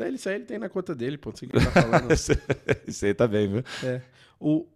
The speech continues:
Speaker 1: o Ogni Santos, "Vou ver amanhã com o meu vendedor sobre isso daí." Eu acho que ele deve tá falando do
Speaker 2: Do Turnkey, né?
Speaker 1: do Turnkey.
Speaker 2: Pô, pode buscar assim que te-, tem bastante recurso lá, viu? Pode ir que o recurso é, é,
Speaker 1: É
Speaker 2: tá,
Speaker 1: bom.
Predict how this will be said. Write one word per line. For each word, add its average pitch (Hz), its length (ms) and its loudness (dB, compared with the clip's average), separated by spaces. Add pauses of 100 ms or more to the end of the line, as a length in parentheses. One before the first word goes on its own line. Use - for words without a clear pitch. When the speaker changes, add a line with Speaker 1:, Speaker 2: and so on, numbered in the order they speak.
(120)
Speaker 1:
o 139 220 -4
Ogni 156 440 0
Santos, 143 680 -4 (160)
"Vou 139 180 -2
ver 151 140 0
amanhã 160 500 0
com 160 120 -6
o 156 40 -2
meu 147 160 0
vendedor 143 580 -4 (340)
sobre 135 320 -6
isso - 120 -10
daí." 120 320 0
Eu 110 120 -4
acho 107 140 -8
que - 60 -10
ele 117 80 -10
deve 113 220 -8
tá 120 100 -8
falando 117 460 -4
do 123 360 -4
Speaker 2:
Do 92 120 2
Turnkey, 92 400 0
né? 80 120 0
Speaker 1:
do 117 100 -2
Turnkey. 120 520 -6
Speaker 2:
Pô, 80 200 -6 (400)
pode 95 280 0
buscar 104 360 -8
assim 92 320 -10
que 110 300 -8 (920)
te-, - 120 -6 (140)
tem 117 160 4
bastante 117 380 4
recurso 110 440 4
lá, 92 140 -2
viu? 87 160 -4
Pode 98 340 -4
ir 92 160 -4
que 110 100 -6
o 104 40 -2
recurso 101 560 0
é, 107 400 2 (340)
é, - 420 -12
Speaker 1:
É - 100 -10
Speaker 2:
tá, 90 140 -2
Speaker 1:
bom. 101 120 -10